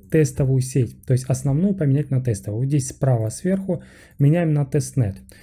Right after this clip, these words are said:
Все, с кошельком разобрались, его пока что убираем и переходим по ссылочке, которая будет в описании.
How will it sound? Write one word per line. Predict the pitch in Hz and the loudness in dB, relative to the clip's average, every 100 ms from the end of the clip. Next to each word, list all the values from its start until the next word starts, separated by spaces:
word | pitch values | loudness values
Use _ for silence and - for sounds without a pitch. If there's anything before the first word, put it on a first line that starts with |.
| - | -20
Все, | - - 156 | -4 2 2
с | - | 2
кошельком | 143 - 185 190 165 | -2 0 -2 0 0
разобрались, | 156 160 170 208 202 190 | 0 0 0 2 0 0
его | 143 160 | 0 -2
пока | 156 131 - 135 | 0 -2 0 -2
что | - 120 | -2 -4
убираем | 120 143 185 202 190 | 0 2 2 2 2
и | 202 | 2
переходим | 190 160 135 185 180 185 - | 2 2 2 2 2 2 0
по | 135 | -2
ссылочке, | - 180 160 - | -2 -4 -4 -6
которая | 127 127 160 139 | -4 -2 0 2
будет | 127 147 143 | 2 0 0
в | 117 | -2
описании. | 117 127 - 127 117 95 | -2 -2 -2 -2 0 -4